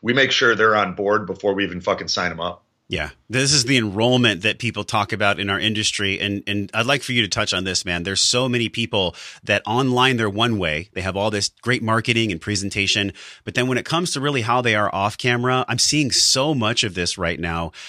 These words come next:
Speaker 2: How do people come to you, and what do you think it is about your truth, your authenticity specifically, that allows them to trust you in your marketing and media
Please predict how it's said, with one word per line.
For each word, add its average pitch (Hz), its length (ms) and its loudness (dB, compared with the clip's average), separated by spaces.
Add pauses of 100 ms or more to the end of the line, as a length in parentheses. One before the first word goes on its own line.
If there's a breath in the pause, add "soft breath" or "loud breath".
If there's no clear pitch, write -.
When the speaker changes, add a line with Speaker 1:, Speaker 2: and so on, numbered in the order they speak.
(160 loud breath)
Speaker 2:
How 170 300 2
do 220 120 -2
people 151 340 0
come 123 280 2
to - 120 -2
you, 104 120 0
and 98 140 -2
what 123 100 2
do 156 80 0
you 156 80 0
think 127 220 -2
it 110 80 -2
is 101 120 2
about 90 280 -2
your 95 260 0
truth, - 540 -2 (120)
your 104 220 -2
authenticity 110 680 -2
specifically, 90 840 -4 (320)
that 117 140 2
allows 117 320 2
them 123 160 -2
to 113 160 -2
trust - 400 0
you 95 140 -4
in 113 180 0
your 120 100 4
marketing 117 400 0
and 123 80 0
media 90 420 -2